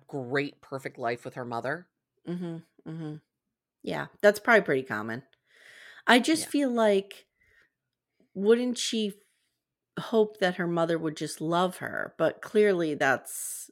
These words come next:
Speaker 2: not
Speaker 1: Right.
Speaker 2: what is going through her head at the
Speaker 1: Mm-mm.
Speaker 2: time. And we do see, like, the mother, when she gave her up and surrendered her rights, we see the paperwork, and the mother clearly said it was for financial reasons,
Speaker 1: Mm-hmm.
Speaker 2: 'cause she could not take care of her with all of her needs.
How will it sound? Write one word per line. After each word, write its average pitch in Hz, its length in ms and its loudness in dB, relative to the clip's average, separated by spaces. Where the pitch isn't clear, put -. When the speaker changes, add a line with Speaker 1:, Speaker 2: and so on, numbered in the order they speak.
Speaker 2:
not 175 300 2
Speaker 1:
Right. - 80 -6
Speaker 2:
what 156 140 0
is 143 140 -2
going - 240 -6
through - 140 -8
her 113 160 -4
head - 280 -10
at - 140 -10
the - 60 -16
Speaker 1:
Mm-mm. - 60 -16
Speaker 2:
time. - 180 -18
And 262 240 8
we 294 120 8
do 359 220 8
see, 277 320 2
like, 190 340 6
the 196 80 10
mother, 208 960 8
when 190 200 6
she 196 160 -2
gave 190 280 8
her - 180 4
up 170 360 8
and 175 160 2
surrendered 180 480 4
her 165 100 4
rights, 170 400 4
we 185 100 2
see 302 220 2
the 220 100 4
paperwork, 170 580 2
and 175 100 0
the 185 60 2
mother 254 320 4
clearly 180 400 2
said 165 180 2
it 131 60 2
was 147 140 -4
for - 160 -20
financial 156 500 -2
reasons, - 580 -8
Speaker 1:
Mm-hmm. 160 260 -16
Speaker 2:
'cause 190 160 4
she 190 160 -2
could 196 180 4
not 160 240 2
take 143 160 0
care 139 140 0
of 139 80 -2
her 151 160 0
with 170 160 -6
all 143 160 2
of 143 80 -8
her 151 120 -4
needs. 123 520 -10